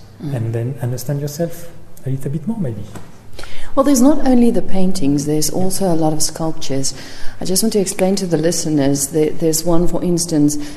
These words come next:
Speaker 1: with, with an old violin, and there's this mesh kind of wing,
Speaker 2: Yes.
Speaker 1: and then there's this cute little cage. You
Speaker 2: Yes.
Speaker 1: mentioned the
Speaker 2: Yeah,
Speaker 1: cage
Speaker 2: yeah, yeah, that
Speaker 1: before,
Speaker 2: was
Speaker 1: with a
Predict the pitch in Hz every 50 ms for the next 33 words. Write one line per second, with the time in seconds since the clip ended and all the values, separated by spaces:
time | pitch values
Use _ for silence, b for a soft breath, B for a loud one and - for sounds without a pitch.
0 | B B B 165 151 151 - - - 165 170 156 160 165 - 156 156 175 185 185
1 | 190 190 185 - - 156 156 151 151 147 156 160 175 180 160 147 139 135 175 208
2 | 220 214 208 - - B B B B B B B - 160 156 151 156 156 156 156
3 | 151 - - - - - - - - - 175 160 - - 156 156 151 151 160 160
4 | 170 190 - - - - - - 170 170 170 165 160 156 151 - - - - -
5 | - - - - 151 135 139 151 160 170 170 170 165 170 208 240 - 117 107 160
6 | - 165 170 180 196 202 202 196 190 185 190 190 - - - 185 - - - -
7 | - - - 247 233 - - 220 214 - 214 208 214 202 B B B B B B
8 | B B B B B B B B B - - - - - - - - - - -
9 | 156 143 143 202 285 302 - - - - - - 190 185 165 156 180 180 - 202
10 | 190 185 - - - 180 170 160 147 143 143 175 156 135 - - 165 156 - 269
11 | 143 - - - 226 - -